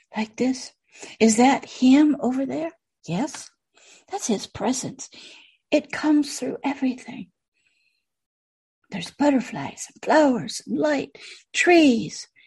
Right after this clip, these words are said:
grasses and animals. Yes. So welcome. Welcome, welcome, welcome to another part of this wonderful letter, my dear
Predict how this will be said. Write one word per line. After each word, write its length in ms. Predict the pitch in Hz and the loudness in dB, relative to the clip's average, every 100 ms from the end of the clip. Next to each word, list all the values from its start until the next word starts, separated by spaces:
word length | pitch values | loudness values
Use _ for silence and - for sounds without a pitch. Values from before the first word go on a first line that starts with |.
| _ _ _ _ - | _ _ _ _ -16
grasses 600 | - 220 226 - - - | -6 -4 -4 -6 -10 -16
and 140 | - 220 | -14 -4
animals. 640 | 226 202 156 - - - | -2 -2 -6 -14 -20 -16
Yes. 440 | 403 311 277 - _ _ _ - _ | -6 -4 -6 -10 _ _ _ -20 _
So 120 | - | 4
welcome. 520 | 381 466 480 - 175 - _ _ _ _ _ _ _ _ _ _ _ _ _ _ _ _ _ _ _ | 6 6 4 2 -8 -10 _ _ _ _ _ _ _ _ _ _ _ _ _ _ _ _ _ _ _
Welcome, 680 | 165 226 277 294 - 294 277 | -12 0 2 2 2 2 2
welcome, 560 | 185 214 269 - 254 214 | 0 0 -2 -2 -2 -2
welcome 480 | 127 208 - - - _ _ _ _ _ _ - | -4 -6 -8 -18 -20 _ _ _ _ _ _ -16
to 160 | - 233 | 0 4
another 440 | 247 262 330 403 | 8 10 8 6
part 500 | 392 - 440 - - - _ _ _ _ _ _ _ | 2 2 2 2 -4 -18 _ _ _ _ _ _ _
of 180 | 202 196 | -6 0
this 320 | 214 220 - | 2 2 -4
wonderful 560 | - 196 208 220 - 196 | -6 -2 0 -2 -6 -8
letter, 340 | 165 - - - _ - _ | -8 -8 -14 -20 _ -20 _
my 640 | 156 175 269 247 - 190 - _ | -2 2 4 2 0 -8 -16 _
dear 480 | 196 220 240 175 | -2 -2 -2 -8